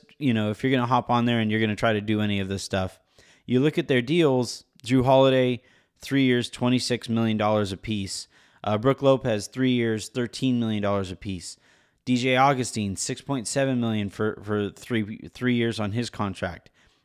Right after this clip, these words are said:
And then from there, it dives down to, uh, D J Wilson's, the Bobby Portis's,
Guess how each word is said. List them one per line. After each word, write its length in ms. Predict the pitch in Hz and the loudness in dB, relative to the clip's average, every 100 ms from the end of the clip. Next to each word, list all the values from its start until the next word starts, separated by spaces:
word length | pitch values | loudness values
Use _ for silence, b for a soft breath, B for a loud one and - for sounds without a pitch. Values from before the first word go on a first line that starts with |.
| - | -2
And 80 | 139 | 2
then 140 | 160 | 2
from 220 | 147 139 | 0 -2
there, 240 | 156 185 139 | 2 2 2
it 120 | 110 | 0
dives 340 | 123 123 123 | 2 2 2
down 340 | - 127 123 120 | -2 -2 0 -2
to, 500 | - 120 113 110 101 b b b b b | 0 2 4 2 -2 b b b b b
uh, 500 | 110 107 104 98 98 - 107 | 0 4 4 2 0 -6 -6
D 160 | 113 | -4
J 140 | 101 101 | -2 -2
Wilson's, 1000 | 110 135 - 127 120 117 113 110 - | 0 -2 0 0 2 2 2 0 -4
the 180 | - 107 | -6 -6
Bobby 380 | 95 98 98 95 | -4 -4 -4 -6
Portis's, 920 | 85 - 143 131 - 123 113 107 101 | -6 -2 0 0 -2 -2 -2 -2 -6